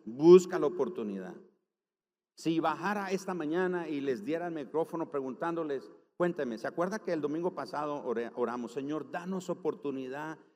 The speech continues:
de ser de bendición a alguien esta semana"? ¿Cuántos dirían, "Pastor, viera, le voy a contar lo que el Señor hizo"?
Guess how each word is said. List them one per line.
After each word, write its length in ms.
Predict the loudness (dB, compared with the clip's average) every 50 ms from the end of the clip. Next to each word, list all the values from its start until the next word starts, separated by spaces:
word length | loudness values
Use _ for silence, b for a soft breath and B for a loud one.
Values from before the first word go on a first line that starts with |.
| B B -2
de 100 | -2 -2
ser 240 | -2 -2 -4 -4 -2
de 80 | -2
bendición 480 | -4 -4 -4 -6 -8 -6 -6 -6 -6 -6
a 100 | -6 -6
alguien 280 | -8 -8 -6 -6 -6 -6
esta 200 | -6 -8 -10 -10
semana"? 460 | -8 -10 -8 -8 -10 -10 -12 -14 -16 -20 _ _ _ _ _ _ _ _ _ _ _ _ _ _ -6
¿Cuántos 420 | -4 -2 -2 -2 0 -2 -2 -2 -2
dirían, 560 | -6 -2 -2 0 2 2 2 0 0 -2 -8 -12 -18 -20 -20 _ _ _ _ _ -18
"Pastor, 420 | -18 -16 -12 -8 -8 -8 -8 -8 -14 -20 _ _ _ _ _ _ _ _ _ _ _ _ _ _ _ _ -20
viera, 580 | -18 -16 -10 -2 -2 -2 -2 -2 -8 -12 -14 -16 -20 -20 _ _ -8
le 120 | -2 -2 0
voy 200 | 0 0 -2 -2
a 40 |
contar 400 | 0 0 0 0 0 -2 -4 -2
lo 180 | 0 0 0 0
que 100 | 0 -2
el 80 | -2 -2
Señor 340 | -4 -4 -4 -4 -4 -2
hizo"? 240 | -4 -4 -6 -8 -10